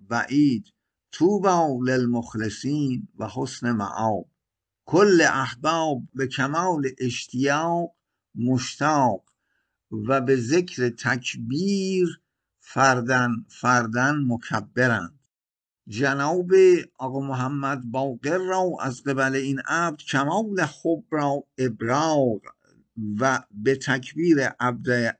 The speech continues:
امنع مکبر شوید. و همچنین میرزا جلال و میرزا جمال و میرزا کمال. انشاءالله عنقریب کل باید خوشنویس شوند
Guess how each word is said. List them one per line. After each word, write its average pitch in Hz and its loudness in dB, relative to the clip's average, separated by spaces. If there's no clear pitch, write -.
امنع 120 -2
مکبر 117 0
شوید. - -16
و 117 0
همچنین 165 2
میرزا 131 0
جلال 143 -2
و 135 -4
میرزا 120 -2
جمال 127 -2
و 117 -2
میرزا 107 -4
کمال. 104 -2
انشاءالله 139 2
عنقریب 143 -2
کل 220 2
باید 147 -2
خوشنویس 143 2
شوند 113 -2